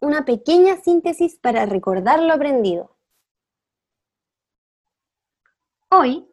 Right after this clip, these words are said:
Speaker 2: aprendimos sobre los textos orales, los cuales ocupamos constantemente, ya que solemos comunicarnos en nuestro día a día con ellos. Recuerda que siempre que hablamos, estamos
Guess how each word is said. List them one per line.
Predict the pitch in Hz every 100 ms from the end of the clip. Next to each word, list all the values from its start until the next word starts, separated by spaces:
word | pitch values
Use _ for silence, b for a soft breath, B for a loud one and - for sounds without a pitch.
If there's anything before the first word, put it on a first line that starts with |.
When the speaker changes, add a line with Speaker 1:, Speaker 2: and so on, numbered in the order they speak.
| _
Speaker 2:
aprendimos | 226 214 202 202 233 311 311
sobre | 233 196
los | 196 190 _
textos | 330 - - 330
orales, | 320 208 190 - _ _ _ _ _ _
los | 247 320
cuales | - 381 277 294 349 _ _
ocupamos | 226 214 196 202 233 277
constantemente, | 247 202 190 190 196 233 320 320 202 196 - b b _
ya | 214 208
que | 202
solemos | 202 202 277 339
comunicarnos | - 359 359 349 302 269 277 311 -
en | 220
nuestro | 202 190 - 196
día | 233 330
a | 320
día | 330 370
con | 285 233
ellos. | 208 196 - _ _ _ _ _ _ _ _
Recuerda | 196 196 226 262 226 208 254 -
que | 226
siempre | 233 233 226 277
que |
hablamos, | 320 330 269 247 294 _
estamos | 208 - 247 294